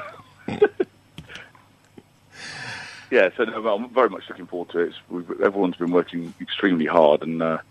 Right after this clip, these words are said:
yeah, the, the, and obviously I haven't got to sit back and watch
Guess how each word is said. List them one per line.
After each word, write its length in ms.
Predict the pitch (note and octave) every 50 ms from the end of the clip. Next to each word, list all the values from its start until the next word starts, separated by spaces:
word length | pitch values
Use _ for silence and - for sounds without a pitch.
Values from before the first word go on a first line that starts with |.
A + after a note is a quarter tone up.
| - - - - - - - _ _ _ _ -
yeah, 120 | G2 D#2+
the, 140 | D2+ - D2+ - _ -
the, 160 | - - - _ _ - A2 - _ - - - -
and 160 | - G2 -
obviously 300 | - G#2 F2+ - - F2+
I 40 | F2
haven't 200 | F#2 F#2 E2+ D#2
got 160 | - F#2+ - -
to 100 | - - -
sit 140 | - F#2+ -
back 220 | F#2 E2 - -
and 120 | E2+ E2 F2
watch 220 | F2+ - - -